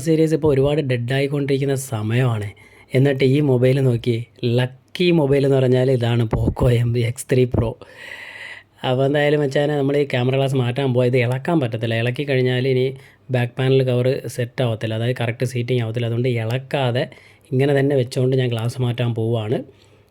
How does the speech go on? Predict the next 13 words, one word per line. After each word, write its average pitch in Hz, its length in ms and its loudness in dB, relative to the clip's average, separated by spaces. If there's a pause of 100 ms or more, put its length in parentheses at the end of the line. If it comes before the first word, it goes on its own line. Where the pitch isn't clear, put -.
(140)
അതുകൊണ്ട് 120 380 -2
ബെൻഡ് 123 260 2
ഉണ്ടോ? 110 160 -4 (240)
അവിടെ 127 180 -2 (140)
ക്ര-, 123 240 -4
ക്ലിയർ 143 260 2
ആയിട്ട് 139 140 0
ആ 135 100 0
ബോർഡിൻ്റെ 139 400 2
ഭാഗം 123 240 2
കണ്ടോ? 107 180 -6 (560)
നല്ല 127 380 2
ബെൻഡുണ്ട്. 117 420 -2